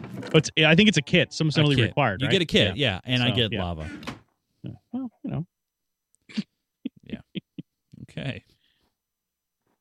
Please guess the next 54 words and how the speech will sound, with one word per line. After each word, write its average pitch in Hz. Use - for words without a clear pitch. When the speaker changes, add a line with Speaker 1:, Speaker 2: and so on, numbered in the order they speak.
Speaker 2:
With 117
the 120
landing 107
Speaker 1:
So 170
that 175
Speaker 2:
thing. 165
Speaker 1:
was, 180
uh, 160
Little 185
Man 180
Bam 165
Bam. 165
Look 240
at 320
that 208
tree, 262
though. 120
That's 165
a 202
nice 190
looking 208
tree. 220
Speaker 2:
Yeah, 370
it's 202
got 165
lava 160
on 139
the 131
top 131
as 113
the 101
star. 92
Speaker 1:
Yeah. 233
See, 202
that's 190
why 196
people 185
keep, 185
uh, 175
keep -
giving 151
you 156
lava, 170
'cause 123
you 135
immediately 135
mo-, 123
noticed 123
and 127
mentioned 117
the 120
lava. 127
Speaker 2:
Fair 117
enough. 165